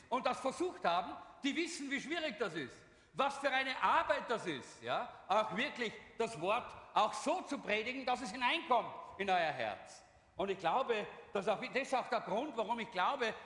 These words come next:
und ich möchte sagen, ihr Lieben, ich weiß nicht, wo haben wir, äh, wo haben wir Eltern mit Kindern? Darf ich mal sehen? Ja? Äh, Eltern mit Kindern, da würde ich sagen, ihr lieben Mütter,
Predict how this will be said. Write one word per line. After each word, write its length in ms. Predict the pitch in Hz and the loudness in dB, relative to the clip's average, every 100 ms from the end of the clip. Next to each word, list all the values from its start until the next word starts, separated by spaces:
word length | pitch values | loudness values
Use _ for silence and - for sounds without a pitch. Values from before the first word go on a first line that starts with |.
| - | -6
und 80 | 202 | -4
ich 120 | 170 | -2
möchte 300 | 226 240 247 | -2 -2 -2
sagen, 360 | - 208 226 220 | 0 2 2 -2
ihr 100 | 202 | -2
Lieben, 380 | 226 233 226 - - - | -2 -2 -6 -10 -18 -18
ich 160 | 143 | -2
weiß 140 | 190 233 | 0 0
nicht, 140 | 190 | -4
wo 140 | 208 220 | -2 -2
haben 160 | 240 | -2
wir, 120 | 220 | -2
äh, 320 | 202 - 170 165 160 | -2 -2 -2 -2 -2
wo 100 | 202 | 0
haben 180 | 220 | 0
wir 140 | 196 196 | -2 -4
Eltern 380 | 202 226 240 208 | -4 -2 -4 -4
mit 160 | - | -4
Kindern? 440 | 208 240 269 269 240 | -4 -2 -4 -4 -4
Darf 160 | 190 196 | -4 -2
ich 60 | |
mal 160 | 202 202 | -4 -4
sehen? 320 | - 190 233 - - - - _ | -6 -8 -10 -18 -20 -20 -20 _
Ja? 220 | 123 196 214 - - - - - | -2 -2 -4 -12 -20 -20 -20 -2
Äh, 600 | 147 160 156 139 - 185 | 2 2 0 -2 0 0
Eltern 280 | 269 247 220 | 0 -2 -2
mit 160 | 190 - | -4 -2
Kindern, 360 | 254 330 277 | -2 0 2
da 140 | 226 208 | 2 2
würde 140 | 247 | -2
ich 80 | - | 0
sagen, 260 | 226 247 | 0 2
ihr 80 | 240 | 0
lieben 300 | 240 262 226 | 0 -2 -2
Mütter, 420 | 226 311 247 240 | -2 0 2 2